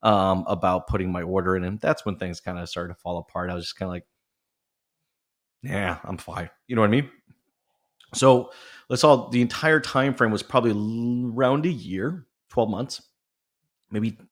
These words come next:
ten or twelve months. And, uh, I had two forms of contact from them. So Rivian, um, has created their own social network, and it's, it's comprised of both technicians and employees and owners,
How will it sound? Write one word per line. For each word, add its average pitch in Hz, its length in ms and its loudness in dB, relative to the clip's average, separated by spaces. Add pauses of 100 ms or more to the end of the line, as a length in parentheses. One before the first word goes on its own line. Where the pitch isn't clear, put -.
ten 120 160 -2
or 120 60 -2
twelve 95 200 -2
months. - 240 -12 (640)
And, 107 480 0
uh, 104 220 2
I 104 80 2
had 104 200 0 (400)
two 120 480 2 (100)
forms 101 400 0
of 92 100 -2
contact 92 520 -6
from 50 180 -8
them. - 200 -10 (340)
So 110 260 2
Rivian, 131 720 2 (180)
um, 98 640 -2 (100)
has - 540 -6
created 123 260 2
their 104 120 2
own 110 200 2
social 107 420 0
network, - 540 -8 (440)
and 95 600 -2
it's, 90 320 -6
it's 104 200 -4
comprised 104 480 2
of 95 180 -4
both 98 300 2
technicians 104 920 -2
and 95 140 -2
employees 98 800 -2
and 92 180 -6
owners, 113 540 0